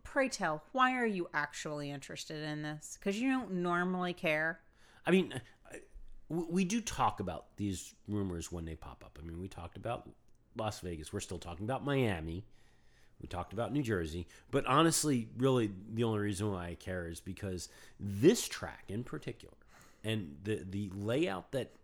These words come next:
Speaker 2: of the track that will be used for Formula One is not designed by Formula One's resident track designer, Herman Tilke. It
Speaker 1: Oh,
Speaker 2: is
Speaker 1: it's
Speaker 2: designed
Speaker 1: Tilke?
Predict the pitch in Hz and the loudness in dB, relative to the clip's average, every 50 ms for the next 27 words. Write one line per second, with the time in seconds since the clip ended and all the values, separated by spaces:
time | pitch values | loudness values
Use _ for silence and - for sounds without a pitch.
0 | - - - - 113 123 127 131 139 - - 127 110 110 - - 101 101 113 117 | -20 -12 -4 0 0 2 2 2 -2 0 0 0 0 0 -2 -4 -2 0 0 2
1 | 107 113 107 101 101 104 107 107 104 98 - - - - - - - - - - | 2 2 0 2 0 0 0 0 0 -2 -6 -10 -16 -20 -20 -20 -20 -20 -20 -20
2 | _ - - - - 135 151 170 156 - - 156 151 143 139 131 123 120 127 135 | _ -20 -12 -4 0 4 4 4 4 2 2 2 2 4 4 4 4 4 4 4
3 | 131 127 117 107 104 101 - - - - - - - - - - - - - 139 | 4 4 2 2 0 -2 -6 -14 -20 -20 -20 -20 -20 -20 -20 -20 -16 -4 4 6
4 | 160 170 156 135 139 151 156 160 196 220 202 - - - - 90 101 101 98 82 | 8 8 8 6 4 4 4 4 2 0 -2 -6 -10 -14 -10 -4 -2 0 0 0
5 | 95 95 92 90 85 82 78 82 82 80 - 104 95 92 92 87 85 85 82 - | 0 0 0 -2 -4 -4 -6 -6 -8 -4 -2 0 0 2 0 0 -2 -4 -6 -8
6 | - - - - - - 120 117 117 117 110 107 101 101 101 101 98 95 92 92 | -12 -16 -16 -10 -4 0 0 2 2 4 2 2 2 2 0 0 0 0 -2 -4
7 | 87 - - - 101 101 104 117 123 135 123 135 139 127 120 113 104 - - - | -4 -6 -8 -6 -4 -2 2 2 2 2 2 2 0 2 2 0 -2 -4 -8 -18
8 | - - - - - _ _ _ _ - - - 139 131 117 - - - 110 107 | -20 -20 -20 -20 -20 _ _ _ _ -8 -2 4 6 6 6 4 0 -4 -2 0
9 | 98 104 98 98 95 92 92 92 90 80 - _ _ _ _ _ - - - 110 | 0 0 0 0 0 0 -2 -2 -4 -6 -8 _ _ _ _ _ -10 -2 0 2
10 | 104 98 87 82 - - 156 139 - - - - - _ _ - _ _ _ _ | 2 2 0 -2 0 0 0 0 0 -4 -16 -18 -20 _ _ -20 _ _ _ _
11 | _ - - - - - - - - - - - - - - - - - - - | _ -20 -20 -20 -20 -20 -20 -20 -20 -20 -20 -20 -20 -20 -20 -20 -20 -20 -20 -20
12 | - - - - - - 117 123 131 127 107 92 - 107 104 90 92 95 95 95 | -20 -20 -20 -18 -8 -2 0 2 2 2 2 2 0 -2 0 0 0 0 0 -2
13 | - 165 175 | -4 -8 -10